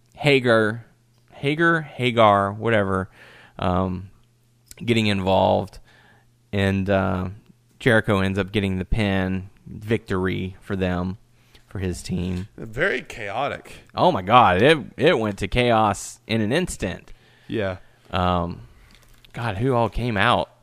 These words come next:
Speaker 2: M J F. People
Speaker 1: M J F came out. Then, um,
Speaker 2: Um, you had Santana and Ortiz.
Speaker 1: yeah, they came out. Then the Young Bucks came, came out, and then, uh,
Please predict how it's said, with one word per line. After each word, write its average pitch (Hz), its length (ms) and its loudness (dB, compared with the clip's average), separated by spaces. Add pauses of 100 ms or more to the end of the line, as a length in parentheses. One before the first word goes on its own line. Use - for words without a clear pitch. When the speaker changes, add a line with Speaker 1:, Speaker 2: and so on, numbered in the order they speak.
(180)
Speaker 2:
M 135 140 -2
J 123 280 2
F. 113 220 0 (200)
People 131 240 -2
Speaker 1:
M 110 80 2
J 143 180 4
F 139 180 2
came 135 280 2
out. 113 400 2 (400)
Then, 104 460 -2
um, 95 540 0 (580)
Speaker 2:
Um, 107 460 -2
you 110 140 -8
had 107 160 -6
Santana 110 920 -12
and 107 80 -8
Ortiz. 101 560 -10
Speaker 1:
yeah, 101 160 2
they 104 180 2
came 113 200 -2
out. 104 180 0
Then 98 160 -4
the 98 80 -4
Young 127 260 0
Bucks 120 280 4
came, 110 300 -4 (120)
came 107 220 -6
out, 98 300 -2 (380)
and 95 220 -8
then, 95 320 -4
uh, 85 460 -2